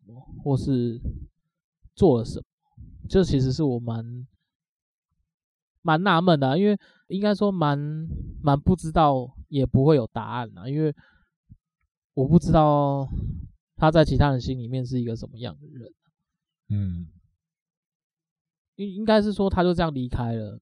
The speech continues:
Speaker 1: 那种感觉就是对我来讲是很突然的事情。那我也是只能去，我也是只有接受啊。只是我在接受之余，其实我有时候会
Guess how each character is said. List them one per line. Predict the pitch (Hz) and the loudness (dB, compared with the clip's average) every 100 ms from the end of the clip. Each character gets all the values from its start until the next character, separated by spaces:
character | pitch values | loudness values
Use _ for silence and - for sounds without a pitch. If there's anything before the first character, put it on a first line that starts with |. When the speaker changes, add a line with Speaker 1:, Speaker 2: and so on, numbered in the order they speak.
| _ | _
Speaker 1:
那 | 170 | -4
种 | 170 131 | -2 -2
感 | 127 117 | -6 -4
觉 | 120 | -4
就 | 135 | -2
是 | 143 135 131 | -2 -2 0
对 | 180 | 2
我 | 139 117 117 | 2 0 -4
来 | |
讲 | 120 113 110 | -4 -6 -4
是 | 143 | -6
很 | 127 113 | -6 -6
突 | 120 117 | -8 -6
然 | 101 | -8
的 | |
事 | 113 127 | -10 -10
情。 | 110 - - - _ _ _ _ _ _ _ _ _ _ _ _ _ _ _ _ _ _ _ - | -10 -14 -20 -20 _ _ _ _ _ _ _ _ _ _ _ _ _ _ _ _ _ _ _ -2
那 | 170 | 4
我 | 156 143 | 6 8
也 | 139 | 6
是 | 147 | 2
只 | - | -6
能 | 117 113 | -6 -6
去， | - 131 - | -4 -4 6
我 | 147 | 8
也 | 165 | 8
是 | 156 | 6
只 | 170 147 | 2 2
有 | 127 | 2
接 | - 120 | 0 -2
受 | - 117 | -2 -6
啊。 | 78 - | -8 -6
只 | 131 | -2
是 | 165 | 2
我 | 185 135 | 2 4
在 | 160 | 2
接 | 156 151 | 2 0
受 | 156 | 0
之 | 139 143 135 | -2 -2 -4
余， | |
其 | 123 123 | -4 -6
实 | 131 | -4
我 | 127 | -2
有 | |
时 | 120 | -2
候 | 127 127 | -4 -2
会 | 127 123 | -2 -2